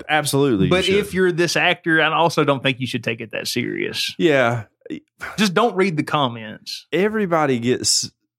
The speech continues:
Speaker 1: threatened death threats on the internet. Like, you don't
Speaker 2: Yes.
Speaker 1: have to be a celebrity to get a death
Speaker 2: Mm-hmm.
Speaker 1: threat on the internet. And I always think it's funny, like, when a politician does something, they're like, "I was getting death threats against me and my family," you know, and I'm like,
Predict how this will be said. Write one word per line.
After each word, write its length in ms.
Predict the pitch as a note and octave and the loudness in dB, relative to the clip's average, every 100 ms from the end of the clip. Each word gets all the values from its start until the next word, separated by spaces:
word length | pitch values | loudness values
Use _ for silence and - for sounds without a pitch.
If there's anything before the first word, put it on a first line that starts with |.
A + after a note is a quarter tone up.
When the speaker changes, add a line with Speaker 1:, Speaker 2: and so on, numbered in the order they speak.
| _ _ _ _ _ - - | _ _ _ _ _ -20 -4
Speaker 1:
threatened 680 | B2 A#2+ A#2+ E2+ G#2+ G2 F2+ G#2 | 0 2 2 0 -2 -4 -6 -2
death 320 | A2+ A2+ G#2 | 2 2 0
threats 400 | G#2 G2 F2+ - | 2 4 4 2
on 160 | G2 F2+ | 0 2
the 160 | E2+ | 0
internet. 420 | F2 D#2 D2 - - _ | -2 -4 -6 -10 -16 _
Like, 140 | - G#2 | -2 0
you 140 | F3+ | 2
don't 120 | A#3+ | 0
Speaker 2:
Yes. 80 | F#3+ | 0
Speaker 1:
have 140 | F3+ E3+ | 0 0
to 80 | C3 | 0
be 160 | C3+ | 2
a 80 | B2 | 2
celebrity 640 | - A#2 A#2 C#3 A2 F#2 | 0 2 2 2 0 -2
to 120 | E2+ E2 | -2 -2
get 180 | F2 | -2
a 60 | E2 | -2
death 260 | D2+ D#2+ D#2 | -2 -2 0
Speaker 2:
Mm-hmm. 100 | A2+ | 0
Speaker 1:
threat 200 | D#2+ D2+ | 0 -2
on 100 | D2 | -4
the 100 | D2 | -2
internet. 460 | D#2 D2+ - - - _ _ | -2 -4 -6 -8 -12 _ _
And 100 | A2 | -2
I 40 | A#2 | 0
always 320 | D#3 D#3 D3 | 2 2 0
think 180 | C#3+ B2 | -2 -2
it's 120 | G#2+ | -2
funny, 400 | A#2+ A#2 A2 G2+ | 0 0 2 2
like, 220 | G2 F2 | 2 0
when 160 | F#2+ F#2 | -2 -4
a 60 | |
politician 720 | - G2 F2+ E2+ G2 E2+ E2+ | -2 0 0 0 0 0 -2
does 280 | E2 F2+ D#2+ | -2 0 -2
something, 340 | E2+ D#2 D2 D#2 | -4 -6 -6 -4
they're 160 | E2 | 0
like, 200 | E2+ D#2 - _ _ _ _ | 0 -2 -8 _ _ _ _
"I 100 | C#3+ | 0
was 220 | F3+ F3+ | 2 0
getting 260 | E3 F#3+ D#3 | 0 -2 0
death 280 | E3 E3+ E3+ | 0 0 0
threats 380 | F3 E3 D#3+ D#3 | 0 2 0 0
against 340 | D#3 D#3+ C#3 | 0 0 -2
me 280 | C3+ C#3+ E3 | 0 0 2
and 100 | D#3+ | 2
my 180 | D3+ C#3 | 2 0
family," 680 | C#3 D#3 D#3 D#3+ D#3 D#3 D#3 | 0 0 2 2 2 2 2
you 100 | D3+ | 2
know, 260 | D3+ D3+ | 2 2
and 80 | D3 | 2
I'm 220 | D3+ D3 | 2 2
like, 240 | C#3 A#2 | 2 0